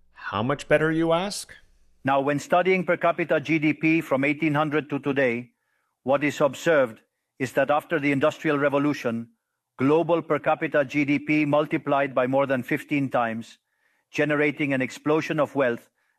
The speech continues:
Speaker 2: that lifted ninety percent of the world's population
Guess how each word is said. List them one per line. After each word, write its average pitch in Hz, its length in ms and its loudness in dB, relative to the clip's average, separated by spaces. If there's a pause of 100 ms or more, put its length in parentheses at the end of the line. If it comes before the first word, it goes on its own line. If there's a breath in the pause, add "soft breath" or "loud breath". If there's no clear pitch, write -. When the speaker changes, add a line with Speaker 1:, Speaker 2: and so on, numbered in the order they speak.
Speaker 2:
that 123 160 0
lifted 147 340 -2
ninety 156 360 -2
percent 156 400 -2
of 139 80 0
the 135 100 0
world's 147 260 0
population 139 720 -2